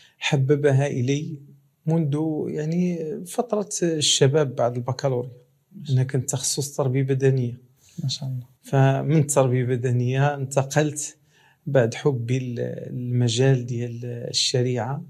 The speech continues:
Speaker 1: إلى الدراسات الإسلامية. وبعدها، آه، الإجازة، ثم الماستر، ثم مرحلة الدكتوراه. مرحلة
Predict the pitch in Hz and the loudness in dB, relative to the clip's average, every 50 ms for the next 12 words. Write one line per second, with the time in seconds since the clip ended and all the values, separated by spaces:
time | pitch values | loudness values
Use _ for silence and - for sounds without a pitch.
0 | - - 156 151 165 165 147 135 147 160 151 143 - - 156 - 165 147 - - | -8 -6 -4 -2 -2 -2 -2 0 0 0 0 0 -4 -6 -8 -8 -8 -8 -6 -6
1 | - 160 147 143 143 135 127 131 - _ _ _ _ _ _ - _ _ _ _ | -4 -4 -4 -4 -4 -6 -8 -8 -12 _ _ _ _ _ _ -20 _ _ _ _
2 | _ _ _ _ _ _ - 247 247 226 226 160 151 139 147 147 165 185 190 190 | _ _ _ _ _ _ 2 2 6 8 8 8 8 6 4 4 4 4 2 0
3 | 180 - - - - 151 147 143 139 - - - - - - - - - - - | -4 -8 -10 -4 0 2 2 2 2 2 0 -2 -4 -4 -8 -10 -12 -14 -16 -16
4 | - - - - - 139 - - 139 135 123 139 135 131 123 117 127 131 131 131 | -18 -14 -10 -4 -2 0 2 4 6 8 10 10 10 10 8 6 2 0 0 -2
5 | 135 - 147 135 131 127 131 131 131 131 131 127 131 127 - - - - 175 - | -2 -2 0 0 0 0 0 -2 -4 -6 -6 -6 -2 -2 -2 -2 -2 -4 -4 -4
6 | - 175 170 170 175 175 180 180 - - 165 170 160 - - 131 135 139 135 - | -4 -4 -4 -2 0 -2 -2 -2 -2 -2 -2 -2 -2 -2 -6 -4 -4 -4 -4 -4
7 | - 147 139 139 165 202 190 - - 233 208 | -4 -2 -2 0 0 -2 -2 -2 -4 -4 -4